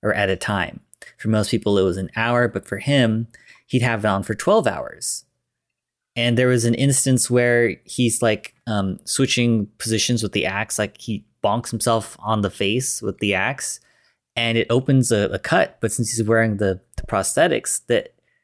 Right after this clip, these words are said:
there's nowhere for the blood to go, <laughs> so it just, like, swells up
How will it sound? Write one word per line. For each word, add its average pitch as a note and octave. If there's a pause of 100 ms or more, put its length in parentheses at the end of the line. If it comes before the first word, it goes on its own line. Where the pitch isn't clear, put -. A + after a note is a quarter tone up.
(100)
there's A#2
nowhere B2+
for C3
the G#2+
blood G#2
to G#2
go, F#2+ (160)
<laughs> -
so -
it C3
just, C#3+
like, C#3+
swells A2
up C#3